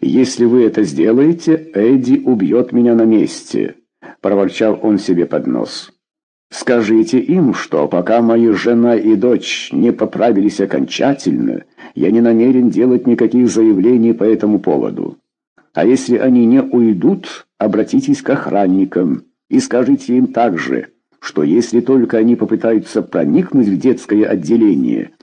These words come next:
и станут приставать к моей дочери или матери, они об этом очень пожалеют». «Мне жаль, что я доставила вам столько хлопот. Вы тут ни при чём.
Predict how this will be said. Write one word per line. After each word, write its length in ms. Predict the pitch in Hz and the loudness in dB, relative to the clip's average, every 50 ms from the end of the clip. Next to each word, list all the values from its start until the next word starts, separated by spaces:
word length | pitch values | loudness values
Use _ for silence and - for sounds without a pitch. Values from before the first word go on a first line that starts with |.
| _ _ _ _ | _ _ _ _
и 100 | - 110 | -2 -2
станут 440 | 107 - - 123 120 117 113 113 - | -2 -2 -2 0 0 0 0 -2 -2
приставать 520 | - 117 110 - - 95 107 113 113 - | -2 -4 -4 -2 -2 -2 0 0 -2 -2
к 80 | - - | -4 -2
моей 300 | 90 104 104 104 98 90 | 0 0 2 2 2 0
дочери 520 | 76 73 135 180 175 175 - - - 85 | 0 0 0 0 0 0 -2 -2 -2 -2
или 300 | 87 - 104 104 92 92 | -2 0 0 0 0 0
матери, 720 | 87 - - 117 160 190 180 - - 90 58 58 - - - _ _ _ _ | 0 0 0 0 -2 -2 -2 -2 -2 -2 -2 -2 -4 -6 -8 _ _ _ _
они 340 | - - 76 82 104 123 135 | -6 -4 -2 0 2 2 2
об 100 | 127 127 | 2 0
этом 260 | 131 131 120 107 90 | 0 0 0 0 0
очень 560 | 110 160 165 - - - - - 143 165 160 | 0 0 0 -2 -4 -6 -2 0 0 -2 0
пожалеют». 1000 | - - 143 135 120 156 147 82 85 98 95 92 101 107 - - - - - _ _ _ _ _ _ _ _ _ _ _ _ _ _ _ _ _ _ _ _ _ - | -2 -2 -2 0 0 0 0 2 2 2 2 2 0 0 -2 -6 -14 -18 -18 _ _ _ _ _ _ _ _ _ _ _ _ _ _ _ _ _ _ _ _ _ -2
«Мне 260 | 78 92 104 110 117 | 0 2 2 2 0
жаль, 440 | 107 90 98 135 180 196 175 123 - - _ _ _ - - - - | 0 -2 -2 -2 -2 -2 -2 -4 -6 -10 _ _ _ -20 -20 -18 -14
что 240 | - - - 76 78 | -14 -8 -4 -2 -2
я 100 | 85 82 | 0 0
доставила 500 | 92 90 - - 104 107 107 107 107 110 | -2 -4 -2 -2 0 0 2 2 2 2
вам 160 | 110 110 110 | 0 0 -2
столько 380 | - - - 117 120 117 117 | -2 -2 -2 -2 0 0 -2
хлопот. 540 | 113 - 135 120 120 - - 156 175 175 175 - - - _ _ _ _ _ _ _ _ _ _ _ | -4 -2 -4 -4 -4 -4 -4 -4 -4 -4 -6 -12 -20 -20 _ _ _ _ _ _ _ _ _ _ _
Вы 160 | - 196 147 | 0 0 0
тут 160 | - 90 - - | 0 0 -2 -4
ни 80 | - | -4
при 160 | - - - - | -4 -4 -6 -8
чём. 420 | - - - - - 52 55 - | -6 -8 -8 -8 -8 -8 -10 -12